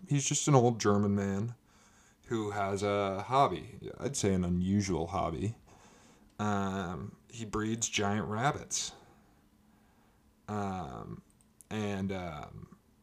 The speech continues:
he essentially is just a normal dude. I will say he's pretty good at breeding giant rabbits because he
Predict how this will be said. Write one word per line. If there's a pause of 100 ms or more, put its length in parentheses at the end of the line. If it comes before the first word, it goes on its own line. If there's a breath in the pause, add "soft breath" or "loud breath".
he
essentially
is
just
a
normal
dude.
I
will
say (400 loud breath)
he's
pretty
good
at
breeding
giant
rabbits
because
he